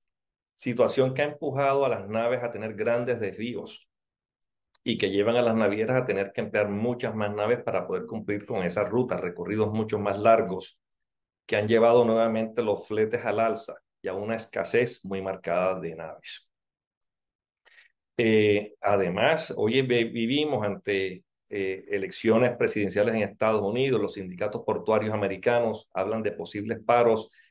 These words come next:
en puertos muy importantes para la región, como Houston, Mobile, tal vez otros de la costa este americana. Estas congestiones extremas, además, en puertos mexicanos, problemas en puertos del sur de Brasil,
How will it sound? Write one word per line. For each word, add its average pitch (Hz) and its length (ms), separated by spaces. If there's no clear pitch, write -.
en 92 240
puertos 101 360
muy 107 160
importantes 110 540
para 107 200
la 95 100
región, 90 380
como 92 260
Houston, 110 640
Mobile, 107 540
tal 98 180
vez 117 180
otros 135 320
de 117 80
la 98 140
costa 110 280
este 110 180
americana. 92 600
Estas 123 320
congestiones 139 1040
extremas, 120 600
además, 107 460
en 107 120
puertos 110 320
mexicanos, 110 840
problemas 101 520
en 90 160
puertos 104 360
del 92 160
sur 98 220
de 107 120
Brasil, 113 580